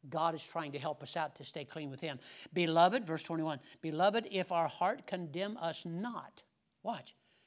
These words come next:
"then we have confidence toward God." Everything's all right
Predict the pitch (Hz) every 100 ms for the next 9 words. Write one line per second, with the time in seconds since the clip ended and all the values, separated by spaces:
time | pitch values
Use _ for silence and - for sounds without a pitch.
0 | _ - 127 135 277 285 262 - _ _
1 | _ _ - 175 165 151 - 220 240 -
2 | 233 214 - - _ _ _ _ _ _
3 | _ _ _ _ _ _ _ _ - 185
4 | 170 131 123 117 _ _ _ _ _ _
5 | _ _ _ _ _ _ _ _ _ _
6 | _ _ _ _ _ _ _ _ _ _
7 | - _ _ 170 214 277 294 - 247 254
8 | 277 277 254 214 214